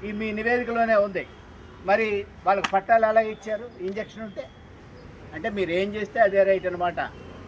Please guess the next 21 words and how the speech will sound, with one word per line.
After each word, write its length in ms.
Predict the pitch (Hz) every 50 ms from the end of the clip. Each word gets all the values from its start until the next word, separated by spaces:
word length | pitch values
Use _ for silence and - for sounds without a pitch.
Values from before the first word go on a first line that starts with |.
| - -
కిందిని 380 | 170 175 196 214 220 220 220
రెవెన్యూ 420 | 208 190 185 190 196 196 202 202 202
వాడు 160 | 208 208 202
ఎన్ని 260 | 202 190 196 202 190
తప్పుడు 340 | 190 - 175 - - 196 202
పనులు 320 | 180 196 202 202 202 202
చేస్తే 220 | 202 202 190 - 247
పైనుండి 480 | - - 190 185 190 196 214 214 202
సమర్థించడమే 800 | 190 - 165 170 180 196 185 185 214 202 190 208 196 202 196 196
తప్ప 500 | 190 190 190 185 - 240 269 254 190 147 - - - - - - - 160
ఎప్పుడు 280 | 165 - - 208 214 220
కూడా 260 | 202 196 208 208 214
ఎవడి 340 | 208 190 180 185 202 214 208
మీద 180 | 202 214 196 208
యాక్షన్ 420 | 202 196 190 190 - - 196 185
తీసుకోరన్నమాట. 800 | 165 202 202 - - - 220 202 202 185 185 180 185 180 - 180 151 123 113 - - - - - - - - -
ఎట్టి 220 | 170 170 - - 220
పరిస్థితుల్లో 560 | 170 208 208 208 190 - - 202 196 202 196
మేము 340 | 190 196 190 190 185 175 160 156 - - -
స్పేర్ 280 | 185 185 185 185 185
చేయం. 240 | 202 202 214 233 254